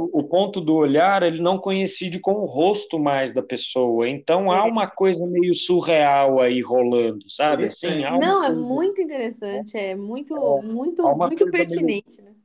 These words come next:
Speaker 1: E aí é curioso que, pegando essa noção da perspectiva e da máscara, et cetera,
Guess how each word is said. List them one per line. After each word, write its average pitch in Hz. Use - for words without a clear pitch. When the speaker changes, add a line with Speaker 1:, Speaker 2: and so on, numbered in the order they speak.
Speaker 1:
E 156
aí 185
é 208
curioso 185
que, 170
pegando 196
essa 196
noção 165
da 160
perspectiva 156
e 131
da 135
máscara, 143
et 127
cetera, 143